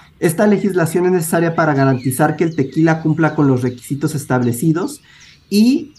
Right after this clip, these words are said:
una de las características muy importantes de esta norma es que el te-, para que sea llamado tequila,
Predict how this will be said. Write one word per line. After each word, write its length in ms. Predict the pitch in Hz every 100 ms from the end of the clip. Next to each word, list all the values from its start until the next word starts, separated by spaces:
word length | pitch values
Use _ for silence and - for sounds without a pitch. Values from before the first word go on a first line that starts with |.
| -
una 320 | 170 185 190
de 260 | 175 165
las 320 | 147 143 135 -
características 840 | 147 139 143 151 160 208 202 170 -
muy 440 | 151 147 160 214
importantes 640 | 254 190 165 175 170 175
de 80 | 160
esta 200 | 160 170
norma 380 | 165 135 147 151
es 140 | 143
que 140 | - 160
el 140 | 147
te-, 200 | 139 127 -
para 200 | 135 120
que 100 | 123
sea 160 | -
llamado 340 | 196 226 202 190
tequila, 540 | 190 - 165 208 -